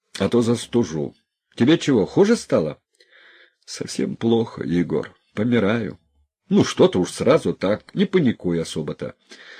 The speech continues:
«Паникуй, не паникуй, все.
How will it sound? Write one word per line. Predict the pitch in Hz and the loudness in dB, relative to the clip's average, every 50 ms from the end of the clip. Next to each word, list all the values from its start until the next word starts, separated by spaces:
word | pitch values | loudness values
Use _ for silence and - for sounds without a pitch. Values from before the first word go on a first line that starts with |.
| - - - - - _ _ _ | -20 -20 -20 -20 -20 _ _ _
«Паникуй, | - - 92 101 - - - 175 202 190 | -10 -6 -6 -6 -4 -2 2 2 2 2
не | 170 175 | 2 0
паникуй, | 165 - 131 120 120 - - - 113 131 147 135 127 | 0 0 -2 -2 -2 -4 -4 -2 0 2 2 2 2
все. | - - - - 104 120 139 127 110 92 | 0 -4 -4 -2 0 2 2 2 0 -2